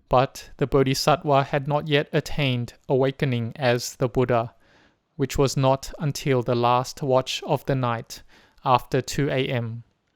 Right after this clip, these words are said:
The first watch of the night was six P M to ten P M, where he had the special knowledge that he could recollect past lives. The second watch was ten P M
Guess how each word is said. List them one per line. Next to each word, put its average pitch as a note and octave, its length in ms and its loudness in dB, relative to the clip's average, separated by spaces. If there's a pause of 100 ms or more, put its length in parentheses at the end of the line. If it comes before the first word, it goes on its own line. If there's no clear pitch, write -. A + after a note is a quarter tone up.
(500)
The C#3 100 -2
first - 440 0
watch C#3+ 340 0
of D#3 160 -6
the C3+ 80 -2
night B2+ 380 -2
was C3 140 -2
six - 300 -6
P B2+ 260 -4
M A#2+ 340 -4
to C#3+ 120 -4
ten C3+ 300 -4
P C3+ 200 -4
M, A#2 280 -4 (480)
where C#3 120 2
he C3+ 180 -4
had C3 280 0 (140)
the C#3 100 -2
special - 420 -2
knowledge B2+ 480 0
that C3 180 -4
he C#3 120 -6
could C3+ 180 -4
recollect C3+ 600 -2 (100)
past - 480 0
lives. A#2+ 560 -2 (580)
The C#3 100 -4
second C3+ 440 -2
watch C3 420 -2
was C#3+ 180 -4
ten C#3+ 260 -4
P D#3 220 -6
M B2 340 -4